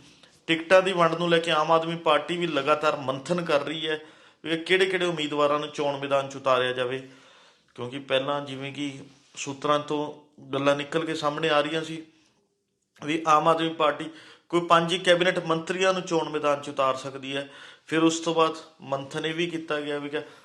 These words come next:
ਕੈਬਨਿਟ ਮੰਤਰੀਆਂ ਦੀ ਥਾਂ ਤੇ ਜਿਹੜਾ ਹੈ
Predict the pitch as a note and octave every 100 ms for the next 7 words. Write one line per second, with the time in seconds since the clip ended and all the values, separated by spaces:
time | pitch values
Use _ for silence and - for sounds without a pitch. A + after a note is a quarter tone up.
0 | - - - _ - _ _ _ D#3 D3
1 | E3 D#3+ D#3 D3+ E3 E3 E3 E3 D#3+ C#3
2 | C#3+ D3 C#3+ D3 D3 D3 -